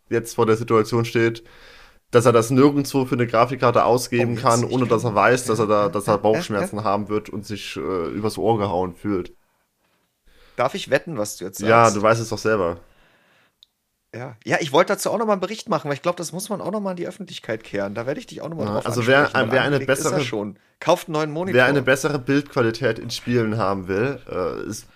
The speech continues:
Speaker 1: kann seine tausend plus Euro sinnvoller investieren als in zehn Prozent mehr F P S mit einer fünfzig siebzig Ti, äh, fünfzig siebzig statt einer vierzig siebzig Ti Super.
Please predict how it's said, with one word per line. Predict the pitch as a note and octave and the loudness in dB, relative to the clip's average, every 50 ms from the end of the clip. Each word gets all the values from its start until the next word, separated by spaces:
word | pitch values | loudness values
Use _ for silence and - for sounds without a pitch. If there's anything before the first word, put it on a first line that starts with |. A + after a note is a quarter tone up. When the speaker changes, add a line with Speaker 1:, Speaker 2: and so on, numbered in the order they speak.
| _ _ _ _ _ _ _ _ _ _ _ _ _ _ _ _ _ _ _ _ _ _ _ - | _ _ _ _ _ _ _ _ _ _ _ _ _ _ _ _ _ _ _ _ _ _ _ -6
Speaker 1:
kann | - - C3+ C#3+ D3+ D#3 D#3 C3+ | -2 0 2 2 2 0 0 0
seine | - B2+ B2+ B2+ C3 C3 B2 | 2 2 4 4 4 2 2
tausend | B2+ - - C3+ C#3 D3+ C3+ C3 | 0 -2 -2 0 0 0 -2 -4
plus | - - C#3 C#3 C#3 | -2 -2 -2 0 0
Euro | - - C3+ C3+ C#3+ C#3 C3+ | 0 0 2 2 2 2 0
sinnvoller | B2 C3 C3 - - D3+ C#3 C3 B2 A2 | 0 0 -2 0 4 6 6 6 6 4
investieren | A2 C3 B2 B2 B2 - - C3+ C3 C3 B2 | 2 0 -2 -4 -6 -4 -2 0 2 2 2
als | A2 - F2+ A#2 A#2+ | 0 -2 -2 -2 0
in | B2+ A2+ | -2 -2
zehn | A#2 - - C3+ C3 C3 | -2 -2 -2 -2 -2 -2
Prozent | - B2+ A#2+ - A#2+ F#2+ - | -4 -4 -2 -2 -4 -4 -2
mehr | - A#2+ A2 D#2+ | -2 0 0 0
F | G2 - | -2 -4
P | - - G#2 | -2 -2 0
S | - B2 C#3 - - - | 2 0 0 -2 -4 -4
mit | B2 A#2+ A#2+ | -4 -4 -2
einer | A#2+ A#2 A2+ A2+ A2 A2 | 0 2 2 2 2 0
fünfzig | - - - B2 A#2+ B2 - - A#2+ A#2+ | -4 -6 -4 -4 -4 -4 -4 -4 -4 -2
siebzig | - C3 A#2+ - - - C3 B2+ B2+ - - - | 0 -2 -2 -2 -2 0 0 0 -2 -4 -10 -8
Ti, | - - A#2+ - - B2+ B2+ B2+ | -4 -4 -2 0 0 2 2 2
äh, | B2+ - - - A2 A2 | 0 -2 0 2 2 2
fünfzig | A2 - A#2+ A#2+ B2 - - A#2 | 2 2 0 -4 -2 -2 -2 0
siebzig | - B2+ B2 - B2+ A#2+ | 0 0 0 -2 -2 0
statt | - G#2+ - - | 0 0 0 0
einer | A2+ - | -2 0
vierzig | A#2 A2+ A#2 - A#2 A#2 | 0 -2 -2 -4 -6 -6
siebzig | - - - - B2 A#2+ | -8 -12 -10 -10 -10 -8
Ti | - - - A2+ | -6 -4 -4 -4
Super. | A#2 A#2 A#2+ A#2+ - C#3 B2 B2 - | -4 -4 -4 -2 0 0 0 0 -2